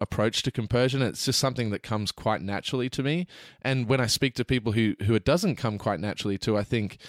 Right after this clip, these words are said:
you know, "Why, how did I get to this place where, you know, I had a, a very, um, secure upbringing and, and p-, potentially that plays into it?" But what are some of the factors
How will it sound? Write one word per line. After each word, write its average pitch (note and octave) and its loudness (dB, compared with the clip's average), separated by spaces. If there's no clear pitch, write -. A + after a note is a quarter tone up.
you E3+ 2
know, A#2 4
"Why, D3+ 2
how C#3+ -2
did F#3 0
I C3 4
get C3 0
to A#2 0
this C3+ 2
place G2 -4
where, A2+ 4
you B2 0
know, A2 2
I A2+ 2
had B2 0
a, G#2 4
a A2 0
very, G#2 2
um, G2+ 0
secure G#2 2
upbringing D3+ 2
and, G#2 -2
and G#2 -4
p-, - -4
potentially A2+ -2
that A2 -2
plays C#3+ 0
into D3 0
it?" F#3 -4
But E3 2
what A3+ 2
are C#4+ 2
some E3 2
of B2+ 4
the G#2+ 4
factors B2 0